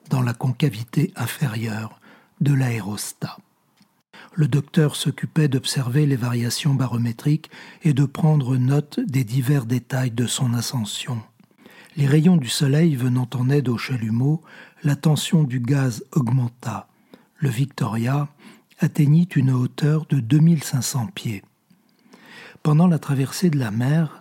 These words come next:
le docteur jugea convenable de se maintenir à cette élévation. Il pouvait observer la côte sur une plus grande étendue. Le thermomètre et le baromètre, suspendus dans l'intérieur de la tente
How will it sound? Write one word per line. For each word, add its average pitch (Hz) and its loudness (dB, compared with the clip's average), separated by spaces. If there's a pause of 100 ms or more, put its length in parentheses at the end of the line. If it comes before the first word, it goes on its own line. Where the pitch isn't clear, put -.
(420)
le 151 2
docteur 160 2
jugea 120 -2
convenable 123 0
de 113 -4
se - -4
maintenir 127 0
à 117 -2
cette - -6
élévation. 107 -4 (720)
Il 127 0
pouvait 143 -2
observer 135 -2
la 127 0
côte - -4 (260)
sur 127 -2
une 120 0
plus - -4
grande 123 0
étendue. 110 -6 (640)
Le 143 2
thermomètre 143 2
et 135 0
le 113 -4
baromètre, 120 -2 (400)
suspendus 139 0
dans 120 -2
l'intérieur 127 -2
de 107 -6
la 107 -6
tente 127 -4